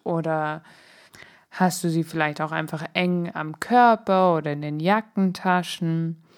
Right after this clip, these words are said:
All das einfach mal ganz genau beobachten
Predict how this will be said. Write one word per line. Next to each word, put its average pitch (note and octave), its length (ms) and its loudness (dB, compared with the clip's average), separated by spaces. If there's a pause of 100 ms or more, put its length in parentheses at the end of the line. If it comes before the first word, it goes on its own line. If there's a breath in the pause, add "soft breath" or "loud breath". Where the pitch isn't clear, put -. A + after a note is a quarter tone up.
(500 loud breath)
All C4+ 280 4
das G3+ 360 0
einfach G3+ 260 0
mal F#3 220 2
ganz F#3 420 -2
genau F3 480 0
beobachten F3 1300 -2